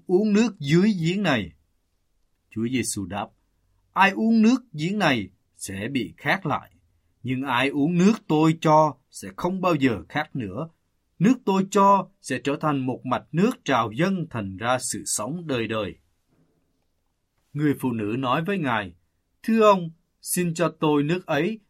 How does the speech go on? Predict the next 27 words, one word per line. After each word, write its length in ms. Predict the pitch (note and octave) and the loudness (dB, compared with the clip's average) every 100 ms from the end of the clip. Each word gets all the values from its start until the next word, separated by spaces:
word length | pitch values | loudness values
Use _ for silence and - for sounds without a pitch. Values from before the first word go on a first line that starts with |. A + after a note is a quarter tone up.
| - | -8
để 100 | B2 | -2
tôi 120 | G3+ G#3+ | 2 0
không 200 | B3 A3+ | 0 -2
bị 180 | C#3+ A2 | -2 -2
khát 280 | - F#3+ B3 C4 _ _ _ | -6 -4 -4 -6 _ _ _
và 140 | C3+ C#3 | -4 -2
không 180 | B3 G3+ | -2 -2
phải 180 | C3 D#3 | -2 0
đến 220 | A3 A3+ | 0 2
đây 200 | A3 G#3 | 2 2
để 160 | B2+ | 0
lấy 220 | A#2+ D3 G3 | 0 2 4
nước." 240 | G#3 B3 - _ _ _ _ _ _ _ - | 6 4 0 _ _ _ _ _ _ _ -8
Chúa 240 | C3 D3+ | -2 -2
Giêsu 380 | D#3+ C#3+ - C3+ | 0 -2 -2 -4
bảo 220 | G#2+ G2 - | -4 -6 -8
chị, 240 | A2+ - _ _ - | -10 -10 _ _ -10
"Hãy 220 | G2 C#3 | -4 0
đi, 340 | G#3 G#3+ F#3 - - | 2 2 -2 -12 -4
gọi 260 | C3+ G#2 F#2+ | -2 -2 -4
chồng 220 | C#3 A2+ | -4 -4
chị 280 | A2+ A2 F2 _ _ - | -6 -6 -6 _ _ -6
và 200 | A2+ G2 | -4 -4
hãy 240 | G#2+ B2+ - | -6 -8 -6
quay 260 | F#3+ F#3+ | -4 0
lại 260 | D#3 G#2 F#2+ | 2 0 0
đây." 240 | C#3+ B2+ | -4 -4